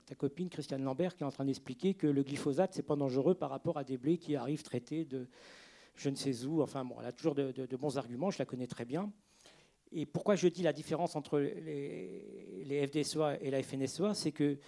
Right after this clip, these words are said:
moi, je les côtoie au niveau des, des, des, des ministères, dans les réunions, et en ce moment, il y a les E G A, les États généraux de l'alimentation, et ils sont vent debout pour défendre un modèle qui, aujourd'hui, permet à un petit tiers d'agriculteurs d'en vivre,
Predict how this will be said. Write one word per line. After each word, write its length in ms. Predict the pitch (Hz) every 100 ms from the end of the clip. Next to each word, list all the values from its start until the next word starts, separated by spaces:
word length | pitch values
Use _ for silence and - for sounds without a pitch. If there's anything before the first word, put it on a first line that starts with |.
| - _ _
moi, 140 | 156 202
je 80 |
les 80 | 185
côtoie 640 | 165 151 160 185 214 226 - _ _
au 120 | 156
niveau 340 | 143 143 165 196
des, 360 | 147 139 139 143
des, 180 | 147 135
des, 460 | 139 131 127 127 123
des 100 | 131
ministères, 500 | 135 127 - 160 175
dans 100 | 131
les 120 | 127
réunions, 360 | 127 127 156
et 60 | 180
en 80 | 127
ce 80 | -
moment, 240 | 135 160
il 80 | 165
y 40 | 131
a 60 |
les 240 | 123 123 131
E 20 |
G 180 | 113 131
A, 120 | 180
les 300 | 139 120 139
États 160 | 135
généraux 360 | 135 131 135 165
de 60 | 131
l'alimentation, 680 | 127 127 127 131 - 196 - - - - - - -
et 80 | 147
ils 100 | 156
sont 380 | - 170 147 123
vent 260 | 131 254
debout 340 | 233 196 180 185
pour 220 | - 139
défendre 420 | 160 - 160 139 -
un 100 | 147
modèle 460 | 160 160 147 120 - - - - -
qui, 260 | - 135 -
aujourd'hui, 400 | 170 170 165 175
permet 400 | - 131 131 135 -
à 160 | 131
un 80 | 165
petit 280 | 170 - 254
tiers 320 | - 226 190
d'agriculteurs 600 | 151 147 139 143 139 131
d'en 140 | 120 120
vivre, 360 | 143 254 202